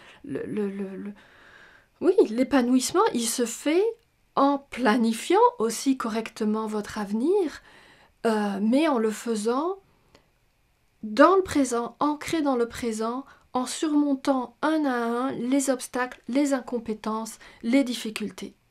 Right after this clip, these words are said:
Si vous pensez que c'est facile pour moi d'être devant une caméra pour vous parler,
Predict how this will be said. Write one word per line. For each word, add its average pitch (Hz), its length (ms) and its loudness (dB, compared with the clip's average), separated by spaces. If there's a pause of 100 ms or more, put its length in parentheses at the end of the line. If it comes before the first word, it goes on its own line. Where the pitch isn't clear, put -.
(520)
Si - 120 -2
vous 262 140 2
pensez 262 300 2
que 339 60 -8
c'est 226 100 -2
facile 294 460 -2
pour 254 160 -4
moi 226 220 -2
d'être 196 360 -6
devant 233 300 -2
une 240 100 -4
caméra 214 540 -6 (300)
pour 220 120 -6
vous 208 160 -2
parler, 214 520 0